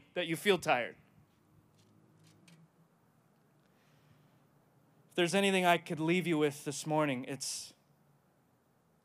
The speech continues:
the gospel that Jesus Christ is the Savior of the world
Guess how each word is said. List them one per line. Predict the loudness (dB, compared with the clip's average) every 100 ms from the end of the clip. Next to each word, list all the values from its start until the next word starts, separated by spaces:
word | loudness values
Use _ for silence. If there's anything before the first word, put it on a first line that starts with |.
| _ _ _ _ _ _ _ _ _ _ -10
the | -2
gospel | 2 4 2 -4 -6 -8 -10 -20 _ _ _ _ _ _ _ _ -20
that | -16
Jesus | -10 -6 -6 -6 -8
Christ | 0 2 2 -2 -10
is | -12
the | -10
Savior | -6 -2 0 0
of | -2
the | -2
world | 0 0 0 -6